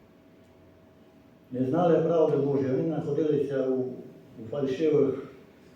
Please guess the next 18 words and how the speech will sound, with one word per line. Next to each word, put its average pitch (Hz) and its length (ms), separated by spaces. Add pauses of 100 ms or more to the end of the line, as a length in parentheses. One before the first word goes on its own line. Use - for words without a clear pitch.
(360)
тих 139 140 (180)
ученнях, 165 600 (340)
е, - 40 (300)
поклоніннях, 151 840 (840)
які 135 320
в 135 100 (280)
той 156 280
час 139 220
були. 135 380 (1160)
А 151 120
якщо 170 340
ми 208 160
пригадаємо 175 760
собі 165 520 (1160)
нинішній 165 580
час, 156 280
та 139 140
хіба 156 320